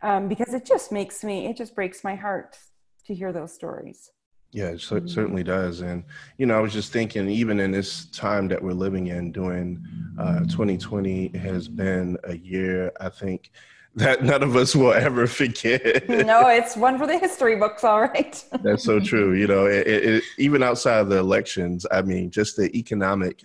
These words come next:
Speaker 2: turmoil that has happened.
Speaker 1: Yeah.
Speaker 2: Uh, but, uh, but really, you know, just seeing how some artists, they may feel defeated in this time. There are still artworks that are actually being sold, and we never wanna take that for granted. I was just with Leah.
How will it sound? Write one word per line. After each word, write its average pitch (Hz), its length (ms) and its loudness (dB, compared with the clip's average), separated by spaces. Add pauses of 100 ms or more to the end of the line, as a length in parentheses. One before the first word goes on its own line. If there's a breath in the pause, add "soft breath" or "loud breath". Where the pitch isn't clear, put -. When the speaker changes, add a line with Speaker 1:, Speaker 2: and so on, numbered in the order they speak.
(120)
Speaker 2:
turmoil 107 500 0
that 92 180 0
has 95 120 -4
happened. 98 460 -6 (280 loud breath)
Speaker 1:
Yeah. 190 140 0
Speaker 2:
Uh, 98 220 4 (260)
but, 110 240 2
uh, 101 260 4
but 101 300 -2
really, 131 480 2 (320 soft breath)
you 147 100 0
know, 123 140 4
just 131 320 0
seeing 127 300 2
how 110 200 0
some 113 420 -2
artists, 107 580 -2
they 104 260 -2
may 110 600 0
feel 104 260 -2
defeated 92 680 -6
in 90 160 -6
this 92 200 -6
time. 92 520 -8
There 131 460 2 (260)
are 120 160 4
still 160 360 0
artworks 127 580 -2
that 117 140 2
are 110 80 4
actually 110 320 -2
being 107 260 -2
sold, 104 640 -6
and 95 360 0 (200 loud breath)
we 113 220 0
never 123 180 2
wanna 107 200 2
take 101 240 -6
that - 160 -4
for 101 100 -8
granted. 104 300 2
I 101 80 2
was 120 160 2
just 117 200 0
with 113 140 0
Leah. 110 400 4